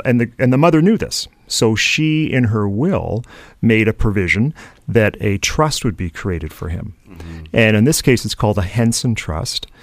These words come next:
Speaker 1: And, uh, the background on that basically is that a Henson Trust allows individuals with disabilities who are receiving,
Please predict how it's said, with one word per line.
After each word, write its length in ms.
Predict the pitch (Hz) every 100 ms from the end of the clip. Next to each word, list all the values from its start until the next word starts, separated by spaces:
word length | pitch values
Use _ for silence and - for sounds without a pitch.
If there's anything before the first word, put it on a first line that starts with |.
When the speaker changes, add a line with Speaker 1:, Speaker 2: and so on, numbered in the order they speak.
| - - -
Speaker 1:
And, 400 | - 101 101 101
uh, 120 | 98 90
the 280 | 82 85
background 400 | 101 117 - 117
on 80 | 104
that 200 | 101 95
basically 580 | 110 113 127 107 98 92
is 180 | 92 95
that 160 | 98
a 40 | 92
Henson 400 | 98 123 - 101
Trust 380 | - 104 95 -
allows 500 | 95 101 104 101 -
individuals 760 | 117 131 104 85 82 90 95
with 200 | 92 87
disabilities 800 | - 90 82 90 92 113 156 - - - - -
who 300 | - - 107 -
are 340 | 110 101 98
receiving, 840 | 95 92 - 123 120 110 104 104